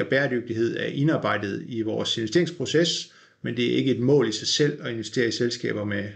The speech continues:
med en høj bæredygtighed. Vi er også underskriver af F N's, øh, principper for, for bæredygtige investeringer, det, der hedder U N pri.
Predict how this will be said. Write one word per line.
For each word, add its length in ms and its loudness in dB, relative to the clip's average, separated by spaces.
med 100 -6
en 60 -2
høj 180 0
bæredygtighed. 640 -6
Vi 80 4
er 60 4
også 200 2
underskriver 560 4
af 480 0
F 80 -8
N's, 360 0
øh, 120 0
principper 360 0
for, 380 -2
for 160 -8
bæredygtige 580 0
investeringer, 560 -2
det, 120 -2
der 80 -2
hedder 340 -2
U 120 2
N 120 -4
pri. 400 -4